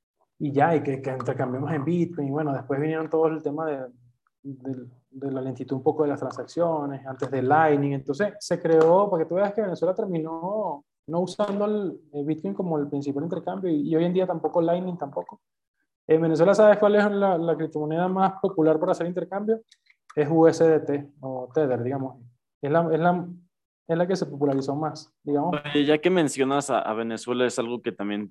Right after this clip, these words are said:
Speaker 2: quería, es un tema que quería tocar, ¿no? Me, o sea, tú eres venezolano, has, ya nos contaste que estuviste en Chile, ahora estuviste, estás en México,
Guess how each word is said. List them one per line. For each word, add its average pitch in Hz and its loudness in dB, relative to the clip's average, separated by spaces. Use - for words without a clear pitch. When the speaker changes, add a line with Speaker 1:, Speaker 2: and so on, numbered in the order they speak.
Speaker 2:
quería, 113 -2
es 113 -6
un 127 -4
tema 117 -2
que 98 -16
quería 110 -2
tocar, 104 0
¿no? 101 -4
Me, 104 -2
o 95 -8
sea, 104 -4
tú 117 -4
eres 113 0
venezolano, 113 -2
has, 110 -8
ya 110 -2
nos 107 -6
contaste 104 -4
que 101 -4
estuviste 98 -10
en 98 -10
Chile, 120 2
ahora 110 4
estuviste, 107 -8
estás 104 -6
en 107 -4
México, 117 -2